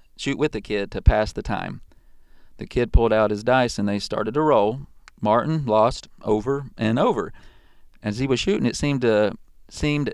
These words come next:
to be a little different. His dice were, seemed to be a little different from the ones that the kid was using. So the next time the kid rolled, Martin reached out and grabbed the dice.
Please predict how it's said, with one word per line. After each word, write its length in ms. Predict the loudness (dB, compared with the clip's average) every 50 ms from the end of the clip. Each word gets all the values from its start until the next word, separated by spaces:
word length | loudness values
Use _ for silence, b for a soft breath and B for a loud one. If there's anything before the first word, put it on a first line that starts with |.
| -8 -6
to 120 | -4 -4 -4
be 180 | -2 -2 0
a 80 | 0 0
little 280 | 2 0 0 0 0
different. 360 | 0 0 -2 0 0 -4 -4 -4 -8 -16 -8
His 220 | -4 -2 -2 2
dice 320 | 2 2 2 2 0 -4 -6 -4
were, 260 | -2 0 0 0 -2
seemed 240 | -4 -2 0 0 0
to 60 | 0
be 80 | 0 -2
a 60 | 0
little 180 | 0 0 0 0
different 340 | 0 0 -2 -2 -6 -6 -2
from 140 | -2 -2
the 160 | -2 -2 -4 -8 -14 -16 -12 -4
ones 220 | -2 0 0 0 -2
that 220 | -4 -8 -8 -8
the 100 | -10 -8
kid 300 | -2 2 4 4 4 2
was 200 | 0 -4 -6 -6
using. 380 | -8 -10 -10 -12 -14 -14 -16 -18 -20 -20 _ -20 -20 _ -20 -20 -16 -8
So 140 | -4 -2 0
the 80 | 2
next 180 | 0 0 -2 0
time 200 | 0 0 0 0
the 60 | 0
kid 240 | 0 0 0 0 2
rolled, 300 | 4 4 4 4 2 2
Martin 300 | 2 2 2 2 0 0
reached 280 | -2 -4 -4 -4 -2
out 200 | -2 0 0 0
and 160 | -2 -4 -4 0
grabbed 260 | 2 2 2 2 2
the 80 | 0
dice. 460 | 0 0 0 0 -2 -6 -10 -12 -16